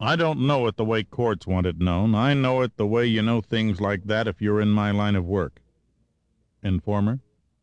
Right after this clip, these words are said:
"Not really, though I've got some contacts. Mostly, though, it's a gut guess. It's the kind of thing they'd do.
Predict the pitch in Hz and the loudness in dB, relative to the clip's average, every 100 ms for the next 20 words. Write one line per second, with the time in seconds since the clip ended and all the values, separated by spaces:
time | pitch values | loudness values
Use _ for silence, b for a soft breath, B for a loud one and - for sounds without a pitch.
0 | _ _ - 120 156 104 117 135 101 113 | _ _ -4 0 0 0 0 0 0 0
1 | 117 113 110 104 98 110 - - 110 101 | 0 -2 0 -2 0 -2 -2 -2 -2 -2
2 | 117 101 90 90 82 95 - - - 113 | -2 -2 -2 -2 -4 -6 -12 -20 -8 -2
3 | 135 - 101 95 92 101 113 98 95 98 | -2 -2 -2 -2 0 -2 -2 -4 -4 -2
4 | 113 107 98 95 76 - _ _ _ _ | -2 -2 -4 -2 -4 -10 _ _ _ _
5 | _ _ _ _ 123 - 123 135 170 147 | _ _ _ _ -8 -6 -6 0 0 0
6 | 120 139 135 131 123 110 123 110 80 | 0 0 2 2 0 -2 0 2 0